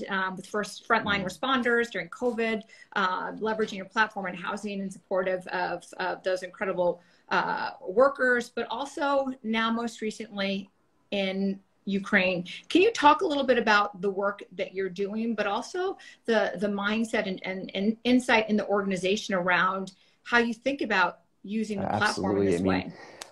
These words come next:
Speaker 2: uh, so many lives have been devastated in Ukraine in just the last couple of months. And as we think about, uh,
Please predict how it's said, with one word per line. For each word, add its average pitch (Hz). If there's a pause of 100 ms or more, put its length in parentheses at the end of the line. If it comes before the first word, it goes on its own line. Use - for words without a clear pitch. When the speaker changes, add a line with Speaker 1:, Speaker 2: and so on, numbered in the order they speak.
(100)
Speaker 2:
uh, 95
so -
many 110
lives 98
have 92
been 92
devastated 92
in 98
Ukraine 95
in 85
just 87
the 87
last 85
couple 92
of 80
months. 92 (460)
And 90 (260)
as 95
we 98
think 107
about, 95 (100)
uh, 87